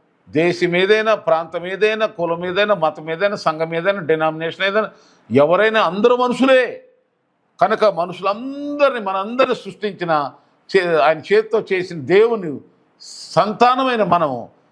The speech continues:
దేవుని సంతానమైన మనము, ప్రభు బిడ్డలమైన మనం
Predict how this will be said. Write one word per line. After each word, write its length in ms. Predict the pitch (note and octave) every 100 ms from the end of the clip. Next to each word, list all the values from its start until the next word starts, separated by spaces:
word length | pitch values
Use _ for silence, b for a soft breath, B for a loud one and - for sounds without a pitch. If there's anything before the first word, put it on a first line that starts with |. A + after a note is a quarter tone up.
| _ _
దేవుని 480 | G2+ F#3 A#3 B3 A#3+
సంతానమైన 760 | - G#3 G#3 A#3 C4 C4 B3+
మనము, 400 | A#3 F#3 D3+ B2 -
ప్రభు 340 | F3+ G3+ A#3+
బిడ్డలమైన 600 | F#3 C#3 F#3 A3+ B3 C4
మనం 340 | A#3 F3+ C#3+